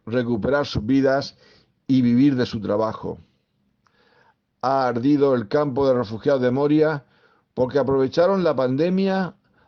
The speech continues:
para encerrarlos aún más. Les impidieron salir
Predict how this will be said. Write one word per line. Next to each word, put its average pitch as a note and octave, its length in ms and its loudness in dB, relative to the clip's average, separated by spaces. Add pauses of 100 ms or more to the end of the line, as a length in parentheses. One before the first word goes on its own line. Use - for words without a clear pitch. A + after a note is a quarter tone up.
(180)
para B2+ 280 2
encerrarlos C3+ 760 0 (100)
aún A#2 300 -2
más. G#2+ 360 -6 (1000)
Les B2+ 240 -2
impidieron C#3+ 540 0
salir B2 500 0